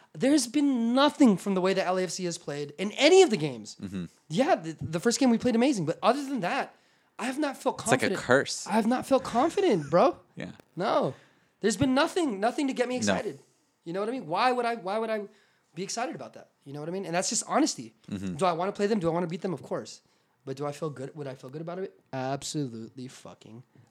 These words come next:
Speaker 1: not.
Speaker 2: Because at that point, that's when the mental side of the game comes into play.
Speaker 1: Yes.
Speaker 2: And,
Speaker 1: Um,
Speaker 2: and it's clear to me that there is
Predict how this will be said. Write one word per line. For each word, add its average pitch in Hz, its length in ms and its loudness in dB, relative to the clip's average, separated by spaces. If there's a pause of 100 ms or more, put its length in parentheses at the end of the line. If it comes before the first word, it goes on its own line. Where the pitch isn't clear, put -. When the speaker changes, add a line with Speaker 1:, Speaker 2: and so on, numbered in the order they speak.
(140)
Speaker 1:
not. 131 320 -2
Speaker 2:
Because 104 200 0
at 101 120 2
that 104 200 0
point, 101 220 -2
that's 98 300 -2
when 92 380 -4
the 95 140 -8
mental 92 320 -4
side - 240 -8
of 71 60 -10
the 95 80 -10
game 87 280 -10 (160)
comes 92 220 -8
into 82 160 -10
play. - 300 -12 (120)
Speaker 1:
Yes. - 580 -16 (260)
Speaker 2:
And, 98 420 -2
Speaker 1:
Um, - 100 -10
Speaker 2:
and 101 220 -4
it's - 200 -6
clear 120 440 -6
to 104 100 0
me 110 340 0
that 90 300 -2 (200)
there 107 260 -4
is 104 540 -4